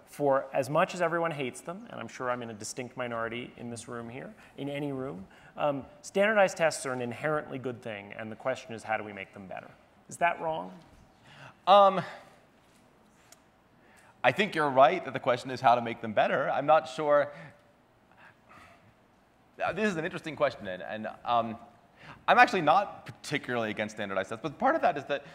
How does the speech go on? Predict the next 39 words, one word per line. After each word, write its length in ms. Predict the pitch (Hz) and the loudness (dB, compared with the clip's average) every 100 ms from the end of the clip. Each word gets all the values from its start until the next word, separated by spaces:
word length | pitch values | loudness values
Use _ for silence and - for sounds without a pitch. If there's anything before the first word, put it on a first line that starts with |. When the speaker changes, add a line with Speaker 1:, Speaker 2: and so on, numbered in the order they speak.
| 165 - _ - | -20 -20 _ -10
Speaker 2:
you 80 | |
know, 160 | 147 127 | -2 0
a 20 | |
lot 140 | 135 147 | 2 2
of 60 | |
us 60 | - | -2
in 40 | |
this 100 | 131 | -10
room, 120 | 160 | -2
I 100 | 131 | 2
was 120 | 175 151 | 2 4
awesome 320 | 160 - 170 | 2 2 -8
at 60 | |
standardized 480 | - 117 98 95 - | -8 -6 -2 -4 -4
tests. 380 | 98 90 - - - | -8 -8 -14 -20 -20
<laughs> 40 | - - - - - - - 247 - | -20 -20 -20 -18 -18 -16 -10 -4 0
And 160 | 165 | 4
one 140 | 190 220 | 4 2
thing 140 | 220 | 4
I 60 | 175 | 4
learned 220 | 165 233 | 4 2
about 220 | 196 156 | 4 4
them 100 | 139 | 2
is 80 | 131 | -2
I 120 | - | 0
was 120 | 147 - | 0 2
awesome 340 | 147 180 175 | 4 4 0
at 60 | 143 | -6
standardized 400 | 151 147 139 - | -6 0 0 2
tests, 280 | 143 - - | -2 -2 -14
even 200 | 190 226 | -6 -6
in 80 | 156 | -6
subjects 280 | 160 143 | -8 -6
I 40 | 143 | -6
didn't 180 | 147 - | -6 -2
actually 360 | 135 - 147 | -4 -2 -6
know 200 | 131 135 | -2 -2
anything 240 | 185 214 104 | -2 -4 -2
about. 360 | 90 80 - | 0 -2 -6